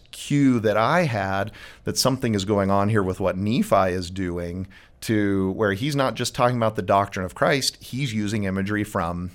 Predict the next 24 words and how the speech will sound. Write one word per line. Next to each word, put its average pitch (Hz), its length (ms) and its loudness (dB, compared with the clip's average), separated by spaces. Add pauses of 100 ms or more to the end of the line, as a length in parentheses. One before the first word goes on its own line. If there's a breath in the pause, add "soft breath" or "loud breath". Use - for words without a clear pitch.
the - 200 -8
temple 95 400 -2
or 90 100 0
the 95 80 -4
tabernacle 95 680 0
to - 120 -16
talk 92 340 -2
about 87 320 -6
the 104 80 -10
doctrine 82 460 -8
of 80 120 -14
Christ. 82 440 -2 (360 loud breath)
And 110 160 2
so 101 480 6
those 113 300 4
textual 110 400 2
cues 117 480 0 (140)
pointing 117 500 -2
to - 80 -6
the 98 80 -4
New 95 100 -2
Testament 101 480 -2
helped - 380 -4
me. 101 400 -2